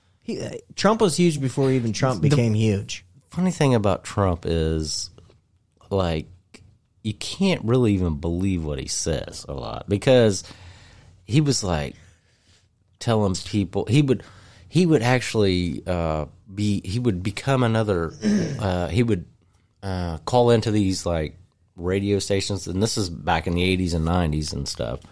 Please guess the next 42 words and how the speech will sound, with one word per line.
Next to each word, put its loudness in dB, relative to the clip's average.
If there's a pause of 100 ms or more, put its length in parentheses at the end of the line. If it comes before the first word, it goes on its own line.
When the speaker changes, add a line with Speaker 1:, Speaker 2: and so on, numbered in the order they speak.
(120)
Speaker 1:
Right. -2 (120)
Speaker 2:
He 2
would 0
call 2
into 2
these -2
radio 2
stations -2
and -4
stuff -4
and, -4 (800)
and -6
play 4
like 2
he -4
was 0
another -4
person. -4 (120)
Speaker 1:
Oh, 2
right. -4 (200)
Speaker 2:
And 4
then 4
it, 0
and 2 (100)
he, -12
he 2
would 0
say, 2
uh, 0
he 0
was -2
a -4
friend 4
of -4
Trump's, -6 (160)
and 2
he 6
knew, 6 (560)
you 4
know, 2
what -2 (180)
Trump 2